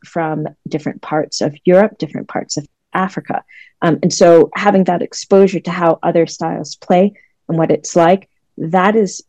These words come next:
beneficial. Uh, Batum, you know, talks about this, um, in Basketball Empire, about,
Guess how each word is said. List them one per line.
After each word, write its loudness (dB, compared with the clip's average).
beneficial. -2
Uh, -6
Batum, -4
you -4
know, -2
talks -6
about -4
this, -4
um, -4
in -6
Basketball -6
Empire, 0
about, -6